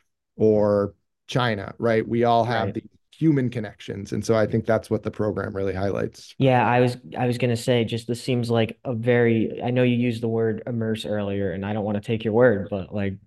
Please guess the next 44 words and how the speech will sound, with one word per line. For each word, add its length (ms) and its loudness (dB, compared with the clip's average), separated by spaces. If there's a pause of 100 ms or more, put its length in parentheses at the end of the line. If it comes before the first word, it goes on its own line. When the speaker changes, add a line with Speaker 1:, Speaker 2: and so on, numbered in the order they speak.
Speaker 2:
I 120 -4
can't 240 -2
think 160 2
of 100 2
a 60 -4
better 260 2
word 320 2
to 180 -8
describe 640 0
it. 200 0
And 480 -4
I 80 -2
think 200 0
it 80 2
is 200 2
really 340 2
cool 360 -2
that 360 -6
it's 300 -2
gonna 240 4
teach 400 0
people, 460 0
at 140 -10
least 300 -2 (240)
in 180 -4
my 200 0
opinion, 580 -2 (340)
you 120 -4
know, 120 -4
it's 160 -2
really 220 4
gonna 160 2
humanize 500 -2
everything. 460 -4
It's 140 -6
gonna, 160 -2
it's 160 -6
Speaker 1:
Mm-hmm. 240 -8
Speaker 2:
like 80 -4
you 80 -6
said, 240 -4
it's 160 -10
gonna 160 -2
separate 720 2